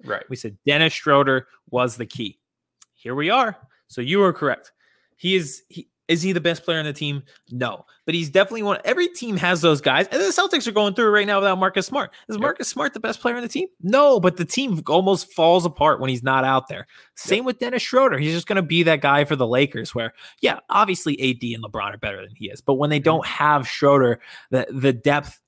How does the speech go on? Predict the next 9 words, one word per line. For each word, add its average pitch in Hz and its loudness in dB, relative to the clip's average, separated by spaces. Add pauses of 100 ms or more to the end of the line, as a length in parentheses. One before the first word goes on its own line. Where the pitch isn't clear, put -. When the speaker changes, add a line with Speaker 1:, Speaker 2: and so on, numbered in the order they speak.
Speaker 2:
it's 123 -8
not 143 0
staggered 131 -2
right, 131 0
and 123 -10
the 110 -10
chemistry 131 -4
is 117 -6
imbalanced. 113 -8